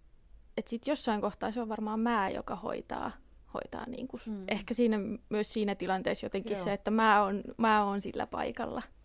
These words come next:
Speaker 1: Ja jotenkin silleen, että, että jossain kohtaa mä niinku oon se ihminen,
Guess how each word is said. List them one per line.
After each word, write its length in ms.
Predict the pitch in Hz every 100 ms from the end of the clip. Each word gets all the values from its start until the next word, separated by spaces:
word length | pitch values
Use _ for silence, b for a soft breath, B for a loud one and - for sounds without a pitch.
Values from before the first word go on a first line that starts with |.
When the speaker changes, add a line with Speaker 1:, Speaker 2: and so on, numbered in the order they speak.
| -
Speaker 1:
Ja 140 | 202 185 -
jotenkin 400 | 196 - 233 233
silleen, 380 | - 180 208 -
että, 220 | - - 226 B B B -
että 140 | -
jossain 300 | - - -
kohtaa 520 | - - - 208 214 - - - - - - -
mä 260 | - 220 208
niinku 380 | 202 220 226 220 - - - - - - -
oon 260 | 220 208
se 120 | 202
ihminen, 540 | 190 196 - 196 -